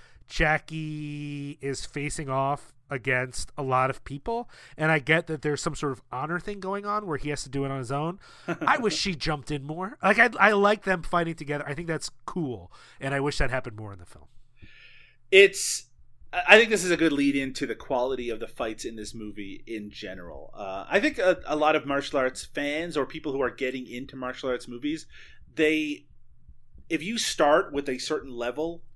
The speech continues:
Speaker 2: of choreography, it can be hard to go back into things that are a little more simplistic or a little less acrobatic. And that was something that I had difficulty with, uh, when I first got into the Shaw Brothers movies, because those are much more theatrical.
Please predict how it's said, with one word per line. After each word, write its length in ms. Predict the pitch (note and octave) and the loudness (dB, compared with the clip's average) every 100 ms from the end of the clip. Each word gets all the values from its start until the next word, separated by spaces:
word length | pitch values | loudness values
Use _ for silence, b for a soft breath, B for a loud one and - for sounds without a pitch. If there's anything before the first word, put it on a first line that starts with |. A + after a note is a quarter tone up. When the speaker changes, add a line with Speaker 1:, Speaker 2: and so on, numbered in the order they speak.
| - | -10
Speaker 2:
of 160 | C#3 | -8
choreography, 760 | - D3 C3 C#3 D#3 - F#3+ F3 b b | -2 0 0 -2 -4 -6 -8 -8 b b
it 100 | F3+ F3 | -2 0
can 100 | F3+ | 0
be 100 | D#3+ | 0
hard 360 | - E3 F#3+ | 4 6 6
to 80 | E3+ | 2
go 240 | B2+ C3+ | 0 0
back 420 | C3+ A#2+ B2 C#3+ - | 2 0 -2 -6 -8
into 320 | D3+ C3 - | -6 -6 -8
things 300 | B2+ C3+ B2+ | -8 -6 -6
that 80 | B2 | -4
are 80 | A2+ | -2
a 60 | A2 | -4
little 240 | A2+ B2 | -6 -8
more 180 | B2+ A#2+ | -6 -8
simplistic 760 | - B2 A2+ C3+ C#3+ D#3 C#3+ - B B | -8 -12 -6 -6 -2 -2 -2 -4 B B
or 140 | B2 A#2+ | -2 -2
a 60 | |
little 220 | A#2+ C3 | -2 -4
less 180 | B2 A#2+ - | -4 -6 -8
acrobatic. 680 | A#2 - G#2+ G#2 B2+ D#3 - b - | -8 -6 -6 -4 -4 -6 -10 b -6
And 220 | C#3+ D3 | -4 2
that 120 | D#3+ | 2
was 120 | D#3+ | 4
something 200 | F3 C#3+ | -2 -2
that 100 | A#2+ | -4
I 100 | A2 | -4
had 140 | C3 C3+ | -4 -4
difficulty 440 | C3+ C3 B2+ B2 | -6 -8 -10 -10
with, 200 | A#2+ B2+ B2+ - | -6 -6 -8 -10
uh, 120 | A#2 | -8
when 140 | A2+ A2+ | -8 -8
I 80 | A2 | -10
first 280 | - B2 | -8 -6
got 160 | - A2+ | -6 -6
into 220 | A2+ A2 | -6 -12
the 60 | - | -12
Shaw 200 | - G#2+ | -6 -4
Brothers 380 | C3+ D#3+ F3+ - b b | -4 -4 -4 -8 b b
movies, 320 | C#3+ D#3+ G3 E3+ | -4 -2 -2 -6
because 380 | C3+ D3 B2 - b b | -2 0 -2 -4 b b
those 220 | D#3 D#3 | 2 4
are 80 | C#3+ | 4
much 260 | C#3 C#3+ | 2 -2
more 180 | D3 C#3 | -2 -4
theatrical. 960 | C#3 - A#2+ G2+ - D3+ D3+ D3 C#3+ C#3+ | -4 -6 -4 -4 -4 -6 -4 -2 -2 -6